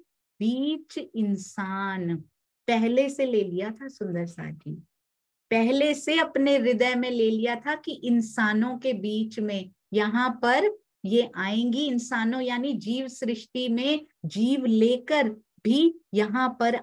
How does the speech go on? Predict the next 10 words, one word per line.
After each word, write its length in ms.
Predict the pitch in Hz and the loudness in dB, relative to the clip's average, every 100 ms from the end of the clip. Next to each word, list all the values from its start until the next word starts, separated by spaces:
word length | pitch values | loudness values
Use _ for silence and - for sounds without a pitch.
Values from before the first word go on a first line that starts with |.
| 190 | -6
आएंगी। 500 | 185 208 220 202 185 | -2 2 2 2 -2
वो 140 | 185 | -4
तो 160 | 185 254 | -2 -2
पहले 460 | - 262 262 302 | 0 0 2 -2
से 140 | - 320 | -4 -4
ले 220 | 294 269 | 0 0
लिया, 360 | 285 339 349 - _ - | 2 2 0 -2 _ -8
कहलवाया 640 | 240 233 240 202 190 202 | -6 -4 -6 -4 -4 -4
हमसे 560 | 233 220 185 175 - 180 | -6 -6 -6 -8 -2 -2
है 140 | 170 | -2